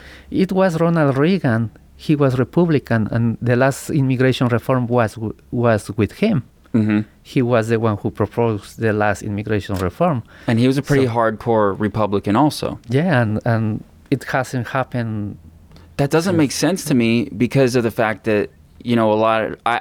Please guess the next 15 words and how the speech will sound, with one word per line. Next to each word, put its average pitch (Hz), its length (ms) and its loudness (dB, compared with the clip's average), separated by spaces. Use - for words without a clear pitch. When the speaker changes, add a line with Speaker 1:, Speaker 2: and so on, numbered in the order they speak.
Speaker 2:
I, 131 200 -2
in 135 100 2
my 143 140 2
mind, 117 260 0
I 107 40 2
s-, - 200 -6
I 110 120 0
associate 104 580 -2
the 101 100 2
Republican 98 880 0
life 95 500 -4
with, 98 200 -4
like, 92 240 -2
a 95 100 0
rural 98 540 2